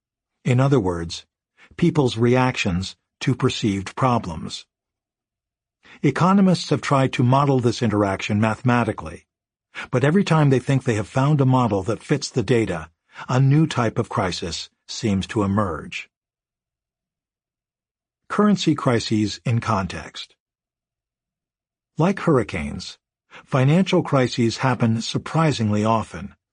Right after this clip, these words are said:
but are hard to predict. Centuries ago, when money was based on precious metals, a currency usually lost its value through currency debasement, which occurred when a ruler reduced the precious metal content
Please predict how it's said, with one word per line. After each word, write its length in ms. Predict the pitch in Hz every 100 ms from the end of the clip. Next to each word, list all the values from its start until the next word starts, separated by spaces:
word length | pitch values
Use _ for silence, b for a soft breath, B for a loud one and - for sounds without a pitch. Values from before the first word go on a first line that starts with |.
| B B
but 120 | 123
are 100 | 120
hard 360 | 104 139 113 101
to 100 | 101
predict. 540 | 117 113 82 - - _ _ _ _ _ _ _ _ _ - B
Centuries 540 | - 185 202 - 110
ago, 460 | 104 90 80 82 - _ _ - B
when 180 | 143 135
money 240 | 147 170
was 160 | 151 131
based 340 | 139 127 -
on 220 | 120 107
precious 480 | 98 143 131 120 -
metals, 560 | 117 110 82 - 85 - _ _ - B -
a 80 |
currency 500 | 135 185 196 190 -
usually 540 | 147 123 156 147 139 127
lost 420 | 120 147 151 -
its 160 | 127 120
value 580 | 131 113 82 82 82 -
through 240 | - 127
currency 540 | 117 - 147 120 - 92
debasement, 640 | 95 87 85 - 90 85 _ _ _ _ B B
which 180 | - 143
occurred 460 | 156 - 180 175 139
when 120 | 131
a 60 | 123
ruler 380 | 147 165 170
reduced 640 | 139 123 95 175 170 - 135
the 100 | 127
precious 460 | - 131 - 127
metal 260 | 139 139 120
content 600 | - 98 85 - 85